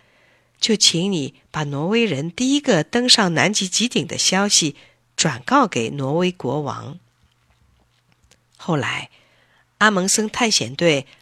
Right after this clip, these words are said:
安全回到了他们的国家。斯科特那一支探险队呢，到了一月十八日才到了南极极顶十几公里的地方。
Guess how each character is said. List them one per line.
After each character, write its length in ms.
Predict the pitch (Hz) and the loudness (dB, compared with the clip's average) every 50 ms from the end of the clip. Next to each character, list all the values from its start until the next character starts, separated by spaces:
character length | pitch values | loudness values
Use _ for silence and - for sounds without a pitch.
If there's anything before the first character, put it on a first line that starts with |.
| _ _ | _ _
安 240 | - 214 269 302 294 | -2 0 0 0 0
全 260 | - - - 147 156 | 0 0 2 0 0
回 220 | - - 143 127 | 0 -2 -2 -2
到 260 | 139 - 226 247 233 147 | 0 0 0 0 0 0
了 80 | 98 | -2
他 200 | - - - 135 | -4 -6 -6 -8
们 100 | 131 131 | -8 -8
的 100 | 127 123 | -8 -8
国 200 | 120 - 110 123 | -10 -8 -10 -6
家。 360 | 131 - - 127 123 - - - _ _ _ _ _ _ _ _ _ _ - - _ _ _ | -4 -4 -4 -4 -6 -10 -12 -16 _ _ _ _ _ _ _ _ _ _ -20 -20 _ _ _
斯 220 | - - - 277 | 2 4 4 4
科 200 | 247 - 302 285 277 | 4 6 6 6 6
特 360 | - - 302 294 269 226 - - - _ _ | 6 4 2 4 4 2 0 -4 -12 _ _
那 160 | - 226 220 226 | 0 2 2 2
一 60 | 226 | 2
支 180 | - - 220 | 0 -2 -4
探 200 | - - - 240 | -4 -4 -2 0
险 240 | 220 - - 160 143 | 0 2 2 2 0
队 280 | - - 240 240 226 202 | 2 2 4 4 4 4
呢， 220 | 180 160 156 170 - _ _ _ _ _ _ _ _ | 2 0 0 -2 -6 _ _ _ _ _ _ _ _
到 160 | - 180 156 | -2 0 0
了 100 | 139 - | 0 0
一 180 | - 147 185 214 | -2 -2 -2 2
月 180 | 247 247 208 | 2 2 4
十 260 | 165 - - - 151 170 | 4 4 4 4 4 2
八 260 | - 240 254 262 269 | 0 0 0 0 0
日 260 | 262 233 175 - - - - _ _ _ _ - | 0 0 0 -2 -4 -10 -18 _ _ _ _ -8
才 200 | - - 139 135 | -4 -2 -2 0
到 260 | - - 160 135 107 | 2 4 4 4 4
了 140 | 104 104 123 | 2 0 0
南 280 | 151 151 135 170 202 | 0 0 0 0 0
极 180 | 196 - 180 180 | 0 0 0 0
极 240 | - - 151 175 190 | 0 0 0 0 0
顶 260 | - 147 120 92 - | 0 -2 -2 0 4
十 280 | - - - 170 202 226 | 6 8 8 6 6 2
几 180 | - - - | -2 -4 -4
公 320 | - - 220 247 285 302 269 | -2 0 0 2 2 2 0
里 160 | 214 127 - | 0 0 -2
的 140 | - - - | -6 -16 -12
地 260 | - 143 131 127 127 | -8 -6 -6 -6 -8
方。 240 | - - - - | -8 -12 -14 -14